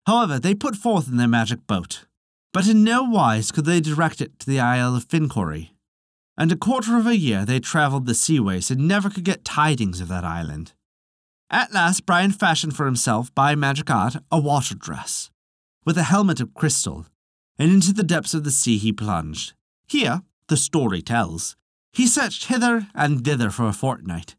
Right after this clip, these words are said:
till at last he found that island, which was an island indeed, with the sea over it, and around it, and beneath it. There dwelt the red-headed ocean nymphs, in glittering palaces among the sea flowers,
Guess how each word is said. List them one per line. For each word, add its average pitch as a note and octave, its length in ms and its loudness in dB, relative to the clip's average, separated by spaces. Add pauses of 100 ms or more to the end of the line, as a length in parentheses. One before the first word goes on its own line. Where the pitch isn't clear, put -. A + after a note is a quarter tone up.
(380)
till G#3 180 2
at G#3 220 -2
last B2 340 -2
he C3+ 100 -2
found A2+ 380 2
that G2 160 0
island, E2 460 -6 (400)
which G3 160 2
was A#3 160 2
an B3 80 2
island D#3+ 360 2
indeed, C3+ 560 0 (360)
with C#3+ 220 -2
the A2 80 -4
sea F#3 300 2
over F#2 300 -2
it, - 240 -6 (220)
and A2+ 160 0
around A#2+ 440 2
it, - 280 -4 (200)
and G3+ 300 2
beneath G#2 360 -2
it. D#2+ 200 -10 (840)
There B3 220 0
dwelt F#3 320 2
the D3+ 100 0
red-headed C#3 500 0
ocean A#2+ 400 0
nymphs, - 460 -6 (280)
in C#3 220 0
glittering G#3 480 0
palaces A#2+ 500 0
among B2 300 2
the A2 100 -2
sea C3 200 0
flowers, E2 600 -6